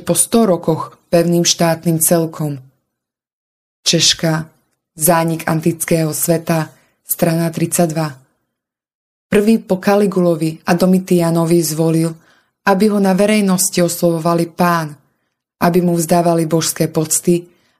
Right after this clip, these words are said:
a nazývali ho bohom. Sextus Aurelius Victor, kniha o cisároch, tridsaťdeväť lomeno štyri. Zriekol sa titulu principa, čiže prvého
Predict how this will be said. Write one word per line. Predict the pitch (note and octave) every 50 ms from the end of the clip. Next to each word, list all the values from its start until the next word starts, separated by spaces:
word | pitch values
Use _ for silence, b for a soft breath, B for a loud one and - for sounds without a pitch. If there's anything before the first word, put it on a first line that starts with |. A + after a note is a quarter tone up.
| b
a | - E3+
nazývali | E3+ E3+ E3+ E3+ D#3+ D3+ E3+ E3+ E3+ E3+ E3 E3 D#3+
ho | D#3+ E3+ D#3+
bohom. | D3+ E3 E3+ E3 E3 D#3+ D3+ D3 C#3 - _ _ _ _ _ _ _ _ _ _ _ _ _ _ _ _ _ - -
Sextus | - F#3 F#3 F#3 - - - F3+ F3 E3+ - -
Aurelius | - E3+ E3+ E3 E3 E3 E3 E3 D#3+ D#3 D#3 D3 D3
Victor, | D#3+ E3+ F3 - - - D#3 D#3 D3+ D3+ - _ _ _ _ _ _ _ _
kniha | - F#3 F#3 F3+ F3 F3 E3
o | D#3+
cisároch, | D#3+ - - F3 F3 - - E3+ D#3+ D#3+ D#3 D#3 D#3 D#3 - b b b b b b
tridsaťdeväť | - F#3+ G3 F#3+ F#3+ - E3 E3 D3+ E3+ E3 E3 E3 D#3+ - - _ _ _ - D#3+
lomeno | D#3 D#3 D#3+ D#3 D#3+ D#3+
štyri. | D#3+ - - - D#3+ D3+ D#3 C#3+ C3 C3 _ _ _ _ _ _ _ _ _ _ _ _ _ _ _ _ _ _ _ _ -
Zriekol | - - F3+ G3 G3+ G3+ G3 - F#3+
sa | F3+ F3+ - F3
titulu | F3 - F3+ F3 F3 F3+ F3 E3+ E3
principa, | E3 F3 F3 E3+ E3+ E3+ - F3+ F3 F3 - E3 E3 D#3+ D#3+ b b b b b b b b
čiže | - F#3+ F3+ F3 F#3 F3
prvého | F3+ F#3+ G3 G3 G3+ G3+ G3 F#3